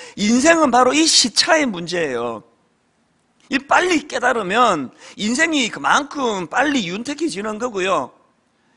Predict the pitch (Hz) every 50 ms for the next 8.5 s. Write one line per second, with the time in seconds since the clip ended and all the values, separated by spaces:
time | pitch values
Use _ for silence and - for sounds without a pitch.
0 | _ _ - - 254 240 254 349 359 359 359 330 - - - 254 254 247 - 285
1 | - 294 277 277 240 214 214 240 233 - - 214 247 285 262 240 233 220 196 -
2 | 233 208 220 226 233 226 220 196 190 185 285 269 240 - 214 208 254 285 285 285
3 | 285 285 269 254 220 220 196 196 208 214 214 226 214 202 185 160 - - - -
4 | - - - 269 - 214 - - - 330 302 269 247 254 - 302 302 262 202 156
5 | 156 151 135 131 120 120 123 123 113 - _ _ _ _ _ _ _ _ _ _
6 | _ _ _ _ _ _ _ _ _ _ _ _ _ _ _ _ _ _ _ _
7 | _ _ _ _ _ _ _ _ _ _ - 269 285 302 311 302 254 - 254 262
8 | 269 262 269 262 269 262 254 226 196